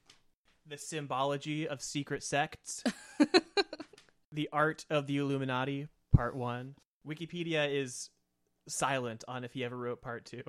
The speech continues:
Speaker 1: <laughs>
Speaker 2: We never kn-, 'cause after that he starts doing, like, symbol crimes, and so he doesn't have time to write anymore.
Speaker 1: Well, no, uh, after Da Vinci Code, he writes The Lost Symbols of the Sacred Feminine or something,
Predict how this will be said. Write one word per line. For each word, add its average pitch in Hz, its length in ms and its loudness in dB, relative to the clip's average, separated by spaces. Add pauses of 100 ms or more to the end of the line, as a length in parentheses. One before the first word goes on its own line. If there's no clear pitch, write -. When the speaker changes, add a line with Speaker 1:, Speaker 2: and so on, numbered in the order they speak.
(680)
Speaker 1:
<laughs> 339 80 6 (800)
Speaker 2:
We 247 120 0
never 254 200 6
kn-, 220 120 -2
'cause 277 180 2
after 277 240 6
that 226 180 4
he 220 100 0
starts 196 280 0
doing, 190 240 -2
like, 160 140 -6
symbol 202 300 -2
crimes, 226 480 0
and 185 100 -6
so 185 100 -2
he 196 60 0
doesn't 190 200 -6
have 262 120 -6
time 185 180 -6
to 180 100 -8
write 160 160 -4
anymore. 190 440 -6
Speaker 1:
Well, 190 140 6
no, 226 220 6
uh, 165 320 -2
after 170 380 2
Da 151 160 -8
Vinci 160 300 -4
Code, 135 220 -2
he 139 100 -4
writes 127 300 -4
The 127 200 -4
Lost 117 480 -2 (140)
Symbols 123 500 -4
of 117 80 -6
the - 80 -8
Sacred 120 380 -8
Feminine 120 340 -4
or 110 100 -10
something, 104 520 -10